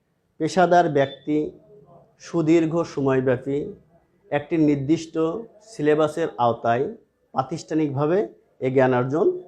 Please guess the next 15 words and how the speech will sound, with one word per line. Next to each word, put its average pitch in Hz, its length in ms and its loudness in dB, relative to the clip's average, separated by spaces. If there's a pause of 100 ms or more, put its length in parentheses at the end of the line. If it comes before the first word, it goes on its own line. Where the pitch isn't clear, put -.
(260)
করবে। 113 340 -6 (1400)
যেমন 170 340 4
চিকিৎসক 175 680 -4
হতে 165 220 -2
হলে 165 460 0 (140)
বাংলাদেশ 143 920 2 (960)
মেডিকেল 143 520 2
কলেজ 143 800 0 (440)
ও 127 80 -4
হাসপাতাল 147 580 -2
থেকে, 143 440 0 (1000)
প্রকৌশলী 180 580 2
হতে 165 260 -4
হলে 165 300 2
বাংলাদেশ 139 520 2